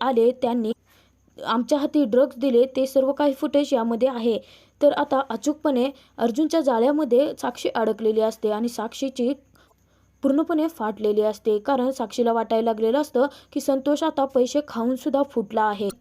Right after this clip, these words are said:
स्वतः संतोषने सायलीला पुरावा दिल्याचे साक्षीने पाहिलेले असते. तर आता साक्षी ज्यावेळी संतोषने पुरावा सायलीला दिल्याची बातमी म-,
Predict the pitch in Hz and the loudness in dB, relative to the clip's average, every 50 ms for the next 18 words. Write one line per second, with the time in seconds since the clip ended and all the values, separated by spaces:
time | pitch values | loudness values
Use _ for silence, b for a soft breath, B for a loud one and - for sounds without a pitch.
0 | _ _ _ _ - - - 254 262 262 233 233 247 269 - 277 233 226 202 285 | _ _ _ _ -12 -4 -2 -2 0 0 0 0 0 0 0 0 -2 0 0 0
1 | 320 294 - - 220 233 277 269 - 220 214 220 240 302 277 269 269 - 269 254 | 0 0 -2 -4 -2 -2 -2 -2 -2 -2 -2 -2 -2 0 0 0 -2 0 0 0
2 | 254 254 262 269 254 233 269 262 311 311 311 - 277 294 285 - 247 233 - - | 2 2 2 2 2 2 0 0 0 0 0 0 0 0 0 -4 -8 -8 -8 -6
3 | 330 311 269 285 285 - 233 202 214 202 202 208 208 202 208 208 - - 202 196 | -4 -2 -2 -2 -2 -4 -6 -4 -2 0 0 2 2 2 0 0 -2 -4 -4 -4
4 | 202 B B B B B B 247 240 254 277 - 233 233 240 - 254 233 240 - | -4 B B B B B B 0 0 0 0 -2 -2 -4 -2 -2 -4 -6 -6 -4
5 | - 254 247 202 202 240 220 220 254 262 302 254 247 254 285 B B B B B | -6 -6 -6 -4 -2 0 0 0 2 2 2 2 2 0 -2 B B B B B
6 | B B - - - 247 247 247 240 320 320 330 - - 240 240 277 294 285 - | B B -8 -4 -2 -2 -2 -2 -2 0 -2 -2 -2 -2 0 2 2 0 0 -2
7 | - 254 247 240 254 262 269 294 285 - 247 214 220 208 254 269 311 311 254 247 | 0 0 2 2 0 0 -2 -4 -6 -4 -2 -2 0 0 0 0 0 0 2 2
8 | 277 269 277 277 - 269 233 294 294 294 - 233 233 254 254 240 226 233 | 2 2 2 2 0 -2 -2 -2 -2 -2 -2 -2 -2 0 0 0 -2 -4